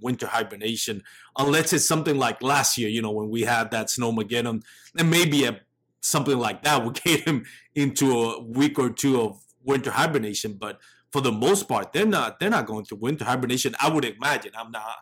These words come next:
I'm no marine biologist or expert on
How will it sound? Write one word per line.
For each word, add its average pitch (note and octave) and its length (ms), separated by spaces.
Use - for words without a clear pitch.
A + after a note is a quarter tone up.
I'm C3+ 140
no C#3+ 160
marine C3 340
biologist A#2+ 880
or G#2+ 160
expert B2 380
on G2+ 320